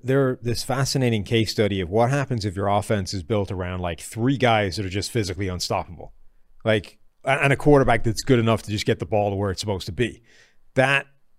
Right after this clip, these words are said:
I mean, almost nobody else in the N F L has built a system that way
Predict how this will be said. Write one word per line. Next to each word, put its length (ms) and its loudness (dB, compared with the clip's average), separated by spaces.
I 140 -6
mean, 240 -4
almost 360 2
nobody 300 2
else 220 2
in 80 -2
the 80 0
N 80 -2
F 140 -8
L 160 2
has 120 -2
built 300 -2
a 40 -8
system 440 0
that 180 -6
way 320 -4